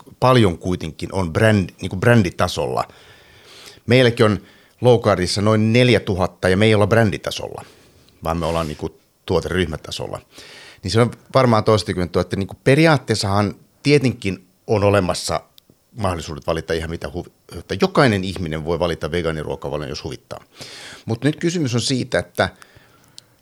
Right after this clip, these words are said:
että kun nämä valinnat ei ole niinku yksilön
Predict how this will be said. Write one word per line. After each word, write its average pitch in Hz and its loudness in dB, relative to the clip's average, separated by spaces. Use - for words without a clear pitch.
että - -6
kun 107 -4
nämä 107 2
valinnat 139 0
ei 139 2
ole 95 2
niinku 92 -4
yksilön 82 -2